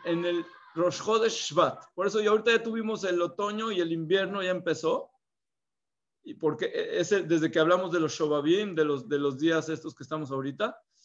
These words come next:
Pero ahorita en el Rosh Chodesh Shvat es como que ya va a empezar a, a, a la savia, como hablé antes, el saraf,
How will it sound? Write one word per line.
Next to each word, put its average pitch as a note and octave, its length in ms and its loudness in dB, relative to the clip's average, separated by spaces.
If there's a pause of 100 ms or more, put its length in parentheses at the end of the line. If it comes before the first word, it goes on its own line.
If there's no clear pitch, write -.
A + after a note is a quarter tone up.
(320)
Pero F3+ 480 6
ahorita A#3+ 400 0
en A3+ 120 0
el F3 160 -4
Rosh D#3+ 240 -6
Chodesh A3 340 2
Shvat A#3 340 2 (800)
es F#3+ 200 -2
como G#3 260 -4
que E3 340 -2 (100)
ya G3+ 200 4
va A3+ 120 0
a - 20 0
empezar G#3 420 0
a, - 260 -2
a, E3+ 300 -6 (140)
a D#3 320 2
la E3 200 2
savia, B3+ 460 4
como F#3+ 200 -2
hablé F3 200 0
antes, G#3 540 0 (220)
el D#3 100 -4
saraf, G3 460 2